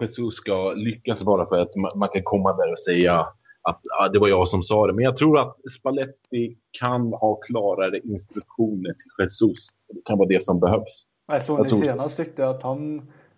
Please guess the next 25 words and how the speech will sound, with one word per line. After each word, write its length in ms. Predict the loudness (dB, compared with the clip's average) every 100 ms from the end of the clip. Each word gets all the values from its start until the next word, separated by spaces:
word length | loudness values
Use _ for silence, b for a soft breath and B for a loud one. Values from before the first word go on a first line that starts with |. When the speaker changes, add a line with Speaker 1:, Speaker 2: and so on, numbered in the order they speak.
| -8
Speaker 2:
han 140 | -2
var 120 | 0
ju 60 | 0
inte 140 | -2
så 140 | -6 -6
offensiv 520 | -6 -10 -10 -6 -4
utav 240 | -2 -2
sig 260 | -2 -6 -8 -10 -12
jämfört 400 | -10 -8 -8 -8
med 260 | -4 -2 0
Speaker 1:
Nej. 180 | -2 -4 -6
Speaker 2:
P-, 300 | -4 0 2
eh, 100 | 2
andra 260 | -2 -4
kanten. 400 | -6 -6 -8 -14 -14 _ b b b b b b b _ -12
Eh, 420 | -8 -6 -6 -6 -10 -16 -20
så 420 | -14 -8 -6 -4 -4
hade 220 | -2 0 0
Emers-, 300 | 0 -8 -10 -8
Emerson 400 | -6 -4 -6 -8
spelat, 360 | 0 0 0
så 80 | -4
hade 220 | -6 -6
det 60 | -4
varit 380 | -4 -6 -14